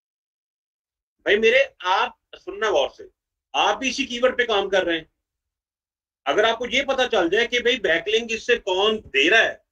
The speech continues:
तो अगर आपको पता चल जाए कि उर्दू पॉइंट इससे बैकलिंक दे रहा है, तो आप भी उर्दू पॉइंट से उसी कीवर्ड के साथ बैकलिंक ले सकते हैं।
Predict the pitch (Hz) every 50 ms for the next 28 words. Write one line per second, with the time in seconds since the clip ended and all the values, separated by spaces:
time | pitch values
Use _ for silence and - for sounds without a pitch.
0 | _ _ - 175 - 156 160 190 214 220 214 214 220 226 220 226 220 233 220 226
1 | 214 208 226 233 233 233 208 202 202 254 262 247 254 247 247 233 233 240 226 196
2 | 180 175 - 202 208 208 202 165 151 160 175 202 196 - - _ _ _ - 196
3 | 160 170 196 196 233 269 262 - - 277 269 - 247 233 226 226 220 - 240 240
4 | 240 233 - 269 247 - 233 220 220 226 214 214 220 220 208 208 196 180 180 175
5 | 185 190 196 196 196 180 185 202 196 - 185 175 - - 185 170 -